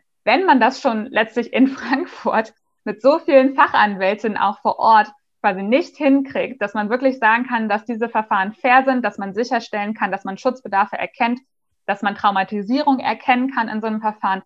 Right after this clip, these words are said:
wie soll das dann an allen anderen Außengrenzen passieren? Also es wird einfach in der Praxis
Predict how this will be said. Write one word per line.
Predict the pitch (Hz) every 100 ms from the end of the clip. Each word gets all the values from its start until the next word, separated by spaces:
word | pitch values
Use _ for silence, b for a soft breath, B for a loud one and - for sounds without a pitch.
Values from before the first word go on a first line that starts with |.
| _ _
wie | 202 190 254 294
soll | 233 262
das | 254 262 262
dann | 226 226 254 -
an | 294 -
allen | 202 226
anderen | - 214 196
Außengrenzen | 190 208 220 190 180 180 196
passieren? | 180 - 208 170 -
Also | - 175
es | - 196
wird | 202 254 254
einfach | - 196 208 202 -
in | - 190
der | 175
Praxis | - 190 - - 214 214